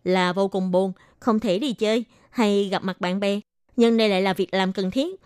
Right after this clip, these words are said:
không những là để bảo vệ mình, còn là để bảo vệ người khác." Cũng trong cuộc phỏng vấn, ông Mạch Văn Đạt,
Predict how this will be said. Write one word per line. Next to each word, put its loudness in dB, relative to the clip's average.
không 2
những 2
là 2
để 0
bảo 0
vệ 2
mình, 2
còn 2
là 0
để 0
bảo 2
vệ 2
người -2
khác." -4
Cũng 2
trong -2
cuộc -2
phỏng -4
vấn, -2
ông -2
Mạch -4
Văn -4
Đạt, -2